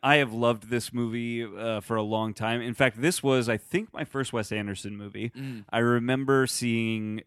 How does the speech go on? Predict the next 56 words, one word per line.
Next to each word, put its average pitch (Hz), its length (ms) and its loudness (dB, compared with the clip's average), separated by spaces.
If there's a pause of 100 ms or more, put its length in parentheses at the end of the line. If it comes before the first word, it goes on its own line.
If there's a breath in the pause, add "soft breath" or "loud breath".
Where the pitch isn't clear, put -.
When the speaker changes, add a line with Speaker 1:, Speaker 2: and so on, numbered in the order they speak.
Speaker 1:
commercials 127 400 0
for 147 220 2
it 135 60 4
on 131 120 0
T 135 220 0
V, 110 440 -2
and 113 140 -4
it 113 40 -4
was 104 180 -4
rated 117 260 -2
R, 110 260 2
so - 140 -6
I 104 40 -4
couldn't 110 240 -4
go 135 100 4
see 104 260 -6
it. 127 220 -8 (240 soft breath)
But 117 100 -6
it 110 60 -4
had 107 160 -4
all 104 160 -2
these 135 160 -2
actors 104 420 -4
I 101 60 -8
really 104 260 -6
like 101 320 -4
in 92 100 -6
it, 107 160 -4
and 113 100 -10
I 101 40 -4
Speaker 2:
This 95 80 -2
Speaker 1:
really 104 140 0
Speaker 2:
made 117 60 0
me 110 40 -2
Speaker 1:
wanted 117 140 -2
Speaker 2:
feel 101 100 -6
Speaker 1:
to - 60 -4
Speaker 2:
old. 101 240 -2
Speaker 1:
see 104 60 0
Speaker 2:
I - 20 2
Speaker 1:
it. 123 100 0
Speaker 2:
saw 123 160 -2
that 117 80 -2
in 110 80 -8
the 107 80 -8
theater, 107 280 -2
like, 92 180 -10
four 98 240 -8
times. 101 260 -10
Speaker 1:
Yeah, 139 340 4 (120)
no, 139 160 10
I 131 160 8
was 139 160 4
Speaker 2:
<laughs> - 20 -6
Speaker 1:
too 139 120 4
young. 127 280 6